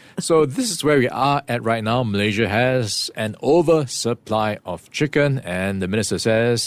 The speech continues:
they can export it. So I'm not sure how they can, I guess, transition to this place, because what we have right now is a situation where people who, or countries who needed chicken back then have already moved on to other sources.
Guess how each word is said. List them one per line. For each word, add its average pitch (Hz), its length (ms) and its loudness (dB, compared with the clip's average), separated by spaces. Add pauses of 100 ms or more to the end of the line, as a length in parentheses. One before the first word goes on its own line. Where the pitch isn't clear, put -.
(180)
they 117 500 0
can 113 420 -2
export 139 680 0
it. 107 200 0
So 120 600 2 (520)
I'm 127 180 2
not 156 160 4
sure 147 480 4 (560)
how 170 560 2
they 147 340 2
can, 139 1120 -2 (100)
I - 160 -2
guess, 254 180 2
transition 143 440 2
to 135 60 2
this 131 200 2
place, 143 340 0
because - 680 -2 (100)
what 214 260 0
we 165 100 0
have 143 180 2
right 131 140 2
now 123 180 2
is - 500 0
a 104 200 0
situation 104 500 -2
where 95 340 2 (640)
people 147 320 4
who, 135 200 -4
or 98 300 2
countries 131 340 -2
who 107 100 -2
needed 131 300 2
chicken 104 280 0
back 98 200 0
then 104 220 0
have 113 240 -2
already 135 220 2
moved 120 240 0
on 151 260 2
to 113 100 -6
other 107 200 -2
sources. 120 540 0